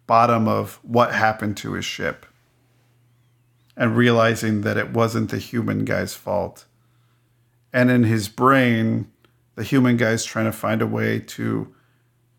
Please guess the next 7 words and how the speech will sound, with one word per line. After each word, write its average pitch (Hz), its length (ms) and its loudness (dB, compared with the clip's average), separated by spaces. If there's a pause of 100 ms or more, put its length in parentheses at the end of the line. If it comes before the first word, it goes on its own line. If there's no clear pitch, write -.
(140)
survive 113 1040 0 (160)
and 123 240 0
come 127 260 0
out 110 200 2
of 123 160 -2
the 135 80 0
coma 139 640 2